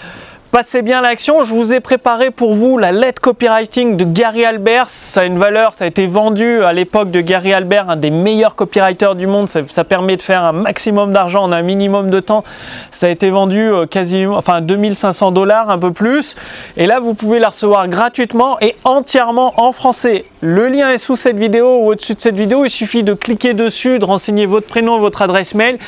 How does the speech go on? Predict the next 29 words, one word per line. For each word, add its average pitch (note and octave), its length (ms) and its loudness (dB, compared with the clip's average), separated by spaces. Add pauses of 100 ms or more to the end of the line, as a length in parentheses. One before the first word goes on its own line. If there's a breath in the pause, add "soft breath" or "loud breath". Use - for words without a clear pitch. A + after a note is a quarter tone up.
(380 loud breath)
Et F3 80 2
vous A3 200 0
allez A#3+ 180 2
recevoir A#3 520 0
à G#3+ 40 0
raison G#3+ 440 0
d'une B3 400 0
lettre A#3 240 0
copywriting, F#3+ 520 0
donc E3+ 180 0 (180)
d'un C#4+ 280 2
épisode A3+ 480 0
de G3+ 120 2
formation G#3+ 320 0 (280)
chaque - 340 -2
semaine, B3 480 0 (420 loud breath)
entièrement C4 480 2
en A#3 60 2
français, A#3+ 420 0 (140)
à F#3+ 100 2
mettre C#4+ 300 0
en C4 100 2
pratique A3+ 540 -2
pour A#3+ 100 0
vous A3 300 2
aider A3+ 180 0
à A3 100 2
générer G#3 640 -2 (200)
beaucoup, C#4+ 680 0